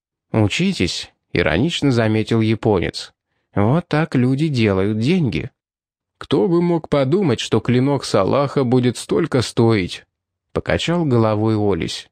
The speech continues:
«Человеческие пристрастия — вещь странная и трудно объяснимая», проговорил Аята. «Уверен, предложение превысит начальную цену в два, а может и в три раза». Самурай не ошибся.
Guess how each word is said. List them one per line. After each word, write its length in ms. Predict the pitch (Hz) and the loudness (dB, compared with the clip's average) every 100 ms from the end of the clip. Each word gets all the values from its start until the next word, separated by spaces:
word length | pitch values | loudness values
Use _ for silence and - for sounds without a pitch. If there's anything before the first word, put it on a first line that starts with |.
| _ _ - | _ _ -8
«Человеческие 840 | - 101 117 175 - 160 - 151 | 0 2 2 0 -2 -4 -2 -2
пристрастия — 800 | - 131 - 139 160 151 - 135 | 0 -2 0 0 0 -2 0 0
вещь 280 | 127 139 - | 2 0 -2
странная 640 | - 123 147 151 143 143 | -2 0 2 0 0 -2
и 160 | - 131 | -2 -4
трудно 440 | - 196 143 107 | -2 0 2 2
объяснимая», 840 | 101 101 101 110 98 92 90 90 - _ _ _ _ | 2 0 0 0 2 2 2 0 -4 _ _ _ _
проговорил 640 | - 98 98 98 101 98 | -2 2 2 2 2 0
Аята. 540 | 95 95 87 85 82 - _ _ _ | 0 0 -2 -2 -6 -6 _ _ _
«Уверен, 600 | 95 98 127 160 101 85 - - | 0 2 2 0 0 -4 -8 -6
предложение 720 | 120 247 131 135 170 165 156 | -2 0 2 0 -2 -2 -2
превысит 600 | 143 143 135 170 160 147 | 0 0 0 -2 -2 0
начальную 640 | 135 - 147 143 139 123 | 0 2 0 0 0 -2
цену 380 | - 143 151 143 | -2 -2 0 0
в 80 | 113 | -2
два, 400 | 104 120 147 131 _ | 0 0 0 -2 _
а 160 | - 92 | -2 0
может 380 | 92 107 113 123 | 2 2 0 -2
и 40 | |
в 100 | - | -2
три 280 | - 139 190 | -2 0 0
раза». 480 | 120 104 90 87 - _ _ _ _ _ _ _ | 0 0 -2 -4 -6 _ _ _ _ _ _ _
Самурай 560 | - 95 87 131 196 | 0 2 4 2 2
не 100 | 175 | 0
ошибся. 600 | 165 156 - 117 - - | 0 0 0 0 0 -6